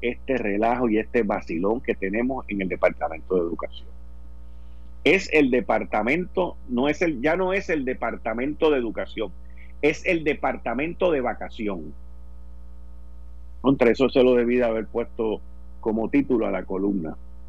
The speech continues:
El departamento de vacación, porque eso es lo que es. Y me preocupa porque en estos sistemas de tantos días libres, los que salen perdiendo siempre son los de escasos recursos.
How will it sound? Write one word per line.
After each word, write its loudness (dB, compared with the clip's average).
El 6
departamento 0
de 2
vacación, -6
porque 0
eso 2
es 2
lo 0
que -8
es. -12
Y 6
me 2
preocupa 0
porque -2
en -2
estos 0
sistemas 0
de 0
tantos 0
días 2
libres, 0
los -4
que -10
salen -2
perdiendo 0
siempre 0
son 0
los 2
de -2
escasos 0
recursos. 0